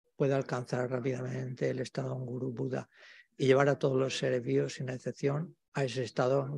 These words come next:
Que la suprema joya de la bodhisattva que no ha nacido surja y crezca, y que la que ya ha nacido no disminuya, sino que aumente más y más. Así como el valeroso Manjuri y Samad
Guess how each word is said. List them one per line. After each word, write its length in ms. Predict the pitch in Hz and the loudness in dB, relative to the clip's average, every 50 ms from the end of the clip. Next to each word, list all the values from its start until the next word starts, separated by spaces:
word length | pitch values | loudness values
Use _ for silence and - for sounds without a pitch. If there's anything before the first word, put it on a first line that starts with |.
| 135 123 117 107 113 - - _ _ _ - - - - - _ _ _ - | -6 -6 -6 -8 -10 -12 -16 _ _ _ -20 -20 -20 -20 -20 _ _ _ -4
Que 160 | - 139 131 | -2 0 0
la 120 | 127 127 | 0 0
suprema 380 | - - 135 135 147 151 147 139 | -2 -4 -2 0 2 2 0 -2
joya 340 | - - 147 143 139 139 139 | -2 0 2 4 4 4 2
de 60 | 135 | 2
la 100 | 135 131 | 0 0
bodhisattva 540 | 127 131 127 131 - 151 131 - 139 135 123 | -2 -2 -4 -4 -4 -4 -2 -2 -4 -4 -4
que 100 | - 131 | -6 -6
no 80 | 123 | -4
ha 60 | 131 | -4
nacido 440 | 131 131 123 - - 151 143 156 156 | -4 -4 -6 -4 -4 -2 0 0 0
surja 680 | 135 - - 147 143 143 135 - - 143 147 143 151 | -2 0 0 2 2 2 0 -2 -2 -2 -2 0 -2
y 60 | 151 143 | -2 -4
crezca, 580 | - - 139 135 139 - - - 127 - - _ _ - - - _ _ | -4 -4 -2 -2 -4 -4 -6 -8 -10 -10 -14 _ _ -20 -20 -20 _ _
y 160 | - 139 135 127 | -4 -2 -2 0
que 120 | - 131 | 0 0
la 100 | 120 120 | 0 0
que 120 | - 127 | 0 0
ya 100 | 127 135 | 0 0
ha 20 | 135 | 0
nacido 500 | 139 143 135 131 - - 139 139 139 135 | -2 -4 -4 -4 -2 -2 -2 0 0 -2
no 140 | 131 143 143 | -2 -2 -2
disminuya, 760 | 139 135 127 131 127 127 131 135 139 139 143 147 156 156 - - | -2 -2 -2 -2 -4 -2 -2 0 0 0 0 -2 -4 -6 -8 -8
sino 380 | - - 143 135 131 131 123 | -6 -4 -2 -2 -2 -4 -4
que 100 | - 131 | -4 -4
aumente 420 | 120 120 135 139 139 139 - 147 135 | -4 -2 -2 -4 -4 0 0 0 0
más 320 | 135 135 135 135 - - | 0 -4 -6 -6 -6 -6
y 60 | 139 | -6
más. 320 | 123 120 123 127 123 - _ _ _ - - - - - _ _ _ - | -6 -6 -8 -10 -12 -14 _ _ _ -20 -20 -20 -20 -20 _ _ _ -6
Así 420 | - 139 123 - - 165 147 139 | -4 -4 -2 0 2 2 2 2
como 260 | 135 - 147 139 139 | 2 2 2 2 2
el 60 | 139 131 | 2 2
valeroso 520 | 131 135 131 131 131 127 131 127 - 139 | 2 2 0 0 2 0 0 0 -2 -4
Manjuri 540 | 123 120 127 123 135 135 135 123 135 131 135 | -4 -4 -4 -2 -2 -2 0 -2 -2 -4 -4
y 40 | 127 | -6
Samad 400 | - - 120 117 120 123 123 | -6 -8 -8 -6 -6 -8 -8